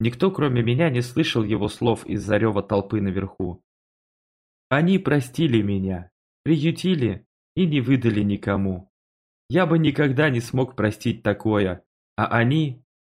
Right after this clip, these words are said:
Есть здесь и плохие люди, или ковары, которыми они стали там, под землёй. Но остальные –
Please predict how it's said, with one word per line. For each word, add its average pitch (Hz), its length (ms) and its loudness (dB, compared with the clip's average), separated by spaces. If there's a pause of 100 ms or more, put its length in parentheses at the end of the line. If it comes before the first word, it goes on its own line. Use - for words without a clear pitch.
(920)
Есть 180 360 0
здесь 131 340 0
и 113 120 -2
плохие 117 520 0
люди, 98 540 -4 (220)
или 139 200 0
ковары, 120 760 0 (240)
которыми 123 480 2
они 120 300 2
стали 107 380 0
там, 101 520 -2
под 95 160 -4
землёй. 120 500 0 (480)
Но 202 140 4
остальные – 143 840 0